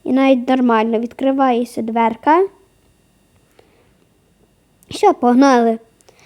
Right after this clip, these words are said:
Навіть імбово чесно доїхали. <laughs> Так, с-, м,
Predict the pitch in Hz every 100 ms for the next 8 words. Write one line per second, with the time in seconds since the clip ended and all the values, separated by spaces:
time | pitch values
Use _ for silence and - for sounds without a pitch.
0 | _ 294 381 381 - 359 370 381 403 392
1 | 381 370 370 330 294 320 294 269 240 233
2 | 240 240 240 - _ _ _ _ 294 320
3 | 285 - _ _ _ _ _ _ _ _
4 | _ _ _ _ 339 330 240 - - -
5 | - _ _ _ - - 247 247 247 240
6 | 240 240 233